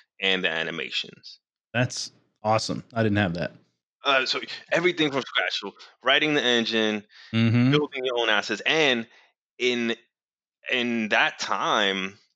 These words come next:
Speaker 1: the internet wasn't the marketplace grab bag of resources that it is today.
Speaker 2: No, <laughs> not at all.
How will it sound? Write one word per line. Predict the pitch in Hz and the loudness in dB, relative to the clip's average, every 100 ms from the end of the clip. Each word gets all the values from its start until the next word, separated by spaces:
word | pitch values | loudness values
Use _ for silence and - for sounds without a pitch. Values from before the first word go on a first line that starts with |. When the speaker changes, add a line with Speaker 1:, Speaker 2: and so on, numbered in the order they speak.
| - | -6
Speaker 1:
the | 107 143 | 0 0
internet | 151 - 131 120 98 | 0 0 0 2 0
wasn't | 110 127 113 120 113 110 | 0 0 0 -2 -4 -2
the | 110 107 104 98 | 2 4 4 4
marketplace | 104 120 - 117 - 113 110 - - - - | 2 2 0 -10 -2 -2 0 -2 -4 -6 -4
grab | 113 110 113 107 | 0 0 0 2
bag | 107 104 101 101 | 2 4 2 0
of | 95 98 - _ | -4 -6 -20 _
resources | 113 107 110 98 - 98 | -6 -2 -2 -2 -2 -2
that | 98 95 | 0 0
it | 95 | 0
is | 95 - | -2 0
today. | 113 123 113 | 2 4 4
Speaker 2:
No, | 120 120 120 107 92 82 60 - 880 988 | 4 2 2 2 2 2 0 -2 -6 -10
<laughs> | - - - | -10 -8 0
not | 131 131 131 | 2 4 2
at | 127 | 2
all. | 107 82 - | 2 0 -2